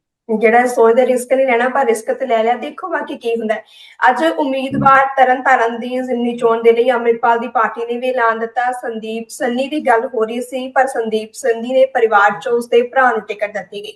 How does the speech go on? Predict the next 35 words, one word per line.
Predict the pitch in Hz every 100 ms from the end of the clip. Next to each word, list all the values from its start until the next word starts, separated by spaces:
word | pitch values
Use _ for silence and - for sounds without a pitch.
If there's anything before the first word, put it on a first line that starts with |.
| _ _ - _
ਕੀ | - 302
ਲੱਗਦਾ | 330 269 - 262
ਹੈ | 269
ਕਿ | 269 285 294
ਇਹ | - 262 269
ਇੱਕ | 285
ਸਟਰੋਂਗ | 294 - 262 240 262 254
ਕੈਂਡੀਡੇਟ | 247 247 254 254
ਉਹਨਾਂ | 247 247
ਲਈ | 262 277
ਹੈ? | 220 226 254
ਕਿਉਂਕਿ | 277 269 269
ਜਿਸ | 240 233
ਤਰੀਕੇ | 233 240 240 262
ਦੇ | 240
ਨਾਲ | 240 233 233
ਇਸ | 233 233
ਵੇਲੇ | 233 240
ਸੰਦੀਪ | 233 226 226
ਸੰਨੀ | - 247 254
ਦਾ | 269
ਮਾਮਲਾ | 247 220 220
ਭਖਿਆ | 233 233 - 226
ਹੋਇਆ | 220 214 214
ਹੈ |
ਤੇ | 220 240
ਲੋਕਾਂ | 233 220 233 226
ਦੀ | 240
ਹਵਾ | 254 214 214
ਜਿਹੜੀ | 220 233 269
ਹੈ | 220 214 226 _
ਜੋ | -
ਉੱਧਰ | 233 208 269
ਨੂੰ | 285
ਜਾਵੇਗੀ, | 247 233 247 226 254